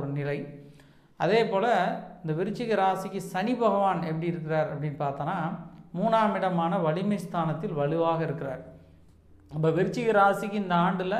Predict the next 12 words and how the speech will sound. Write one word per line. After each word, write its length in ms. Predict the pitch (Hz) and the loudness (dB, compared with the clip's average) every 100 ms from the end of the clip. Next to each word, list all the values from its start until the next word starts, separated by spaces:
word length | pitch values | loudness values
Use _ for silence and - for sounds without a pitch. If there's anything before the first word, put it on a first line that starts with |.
| - - | -4 -4
சனியினால் 540 | 170 180 220 208 214 202 | -2 0 0 2 2 2
நன்மைகள் 440 | 175 175 180 180 170 | 0 2 2 0 -2
ஏற்படும். 340 | 147 - 143 - - - - _ _ _ | -6 -6 -10 -10 -20 -20 -20 _ _ _
சனி 180 | 165 202 214 | -2 0 2
பகவான் 280 | 208 208 185 | 6 6 4
என்ன 120 | 180 190 | 0 -2
பண்ணுவார்னா, 500 | 170 170 165 156 190 196 170 | -2 0 0 0 0 2 2
ஒரு 100 | 165 165 | 0 -2
சில 140 | 165 156 147 160 | 0 0 0 -2
விஷயங்களை 420 | 156 202 196 180 185 | -4 -4 -2 -4 -4
புரிய 200 | 196 202 185 | -4 0 0
வைப்பார். 320 | 156 156 139 | -2 -2 -4